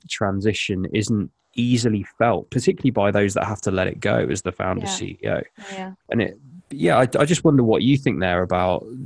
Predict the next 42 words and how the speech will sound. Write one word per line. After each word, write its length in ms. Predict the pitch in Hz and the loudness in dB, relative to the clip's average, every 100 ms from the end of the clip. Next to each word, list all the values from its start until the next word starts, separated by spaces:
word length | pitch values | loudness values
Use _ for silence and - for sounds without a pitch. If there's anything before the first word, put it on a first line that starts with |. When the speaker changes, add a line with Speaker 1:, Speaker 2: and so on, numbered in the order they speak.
| 85 | -6
Speaker 1:
you 100 | 101 | -4
know, 100 | 90 | -2
those 220 | 95 95 | -2 -2
founder 340 | 98 98 98 | 0 0 -2
C 240 | 92 - 101 | -4 -2 0
E 60 | |
Os 240 | 92 90 95 | 2 0 -2
and, 180 | 92 | -4
and 160 | 98 98 | -4 -2
what, 220 | 101 - | -2 -2
what 360 | 90 - 104 98 | -4 -4 0 0
roles 360 | 104 101 98 95 | 2 2 2 0
they 160 | 95 | 0
should 360 | 87 - 107 98 | 0 0 0 0
then 200 | - 92 | -2 -2
go 120 | 92 | 0
into 220 | 92 98 95 | -2 -2 -6
or 80 | |
could 240 | - - 101 | -4 -4 -2
then 160 | 92 | -2
go 100 | 92 | -2
into 340 | 92 92 - 92 | -2 -2 -4 -4
or 120 | 92 | -4
should 240 | - 110 | -2 -2
feel 180 | - 101 | -2 -4
comfortable 460 | - 110 - - 92 | -4 -6 -6 -8 -6
going 260 | 92 92 | -4 -6
into. 340 | 92 95 - 98 - _ _ _ _ | -6 -8 -10 -12 -12 _ _ _ _
Speaker 2:
<laughs> 80 | - 302 269 262 269 - 494 - - - - - - | 0 0 -2 -6 -8 -10 -10 -10 -12 -16 -18 -18 -8
Um, 400 | - 247 247 240 - - | 0 2 2 0 -4 -2
I 120 | 247 | 0
think 200 | 277 214 | 0 0
that's 200 | 208 175 | -2 -2
a 60 | |
really 580 | 196 196 196 190 190 175 170 | -4 -2 -2 -2 -4 -6 -6
good, 300 | 175 160 - - - | -6 -6 -12 -18 -8
uh, 460 | 165 151 151 147 - - _ _ - | -4 -2 -2 -4 -8 -20 _ _ -16
question. 1000 | - 196 190 - - 175 151 143 135 - _ | -4 -2 -2 -6 -4 0 0 -2 -10 -14 _
I 160 | 214 220 | 2 2
think, 360 | 226 277 254 - | 0 -2 -2 -12
you 260 | - - | -20 -16
know, 80 | - | -12